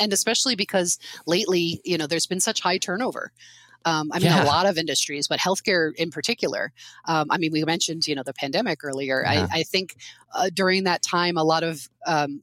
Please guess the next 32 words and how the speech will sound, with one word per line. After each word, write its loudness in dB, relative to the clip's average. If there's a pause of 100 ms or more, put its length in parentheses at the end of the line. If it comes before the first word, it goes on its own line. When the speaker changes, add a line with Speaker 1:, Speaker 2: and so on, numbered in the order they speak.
Speaker 1:
different -2
occupations -2
sort -2
of -6
got -2
labeled -2
as -2
essential. -4 (680)
And 0
some 0
of -2
those 0
folks -2
sitting 0
in -2
contact 0
centers -2
working -4
for -8
those -2
healthcare 0
industry, -4
you -4
know, -2
healthcare 0
facilities, -2 (340)
they 0 (160)
weren't -2
really 0
feeling -2
the 2
love. 2